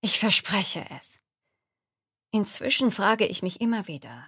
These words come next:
ob er mich auf dieselbe Art eingewickelt hat wie die Seeleute. Denn ich war in jenen Tagen träge wie eine gut genährte Kuh. Ich stellte keine Fragen und blieb gelassen. „Lass ihn gehen“, sagte ich mir.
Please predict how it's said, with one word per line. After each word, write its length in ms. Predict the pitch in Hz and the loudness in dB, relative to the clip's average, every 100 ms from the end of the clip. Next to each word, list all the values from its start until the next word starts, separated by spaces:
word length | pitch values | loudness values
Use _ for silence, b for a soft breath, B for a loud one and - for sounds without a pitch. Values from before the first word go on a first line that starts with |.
| - | -10
ob 120 | 185 | -2
er 80 | 190 | 0
mich 200 | 196 - | 0 -2
auf 120 | 190 | -4
dieselbe 440 | 214 185 202 240 - | 0 2 4 2 0
Art 220 | 202 - | 0 -2
eingewickelt 600 | 202 202 - - 214 220 | -2 -2 -4 -6 -8 -8
hat 200 | 214 - | -10 -8
wie 80 | 214 | -4
die 120 | 220 | -2
Seeleute. 560 | 240 208 135 139 - - - _ _ _ _ - | 0 0 -4 -12 -16 -20 -20 _ _ _ _ -2
Denn 120 | 233 | 0
ich 140 | 240 254 | 2 2
war 100 | 208 | 4
in 100 | 214 | 4
jenen 300 | 226 254 - | 4 2 2
Tagen 460 | 226 233 220 190 | -2 -2 -2 -2
träge 460 | - 214 233 247 214 | 0 4 4 4 2
wie 100 | 190 | 2
eine 200 | 175 165 | 0 -2
gut 280 | - 208 - | -4 -4 -2
genährte 440 | 202 180 170 170 | 0 0 -2 -6
Kuh. 360 | 151 - 117 - - _ _ _ _ - | -14 -16 -16 -16 -20 _ _ _ _ -4
Ich 80 | 208 | 2
stellte 300 | 247 247 247 | 4 4 2
keine 240 | 247 220 | 2 2
Fragen 480 | - 220 214 214 233 | 2 2 2 2 -2
und 240 | 233 - | -4 -6
blieb 240 | - 196 - | -6 -8 -8
gelassen. 500 | 214 185 156 - - _ _ _ _ _ _ | -8 -4 -2 -2 -4 _ _ _ _ _ _
„Lass 240 | 220 240 - | 2 2 2
ihn 240 | 208 190 | 0 0
gehen“, 460 | 185 175 165 131 120 _ _ | -2 -4 -6 -10 -18 _ _
sagte 380 | - 143 - - | -6 -6 -12 -20
ich 180 | - | -20
mir. 180 | - - | -20 -20